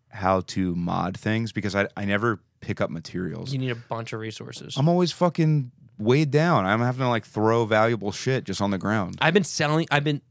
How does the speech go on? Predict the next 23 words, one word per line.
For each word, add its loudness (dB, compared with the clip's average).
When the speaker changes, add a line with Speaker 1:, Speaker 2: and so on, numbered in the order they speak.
Speaker 2:
any 2
suits 0
I 4
had, 4
I 0
sold 6
all 4
of 2
them. 2
Any 4
helmets 0
I 4
had, 0
sold 6
all 6
of 2
them. -4
And -4
same -2
with 2
jetpacks. -4
And -4
I 2